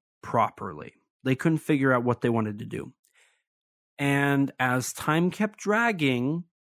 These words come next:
five years after Cloverfield, you had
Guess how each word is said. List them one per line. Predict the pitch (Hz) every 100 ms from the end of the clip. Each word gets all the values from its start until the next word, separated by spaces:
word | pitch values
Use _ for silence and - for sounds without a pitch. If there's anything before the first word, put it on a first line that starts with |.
| _ _ _ _
five | 139 147 151
years | 151 165 147
after | 147 139 - 156
Cloverfield, | 147 - 147 135 123 - 113 107 104
you | 120 120
had | 98 117 110 110 107 110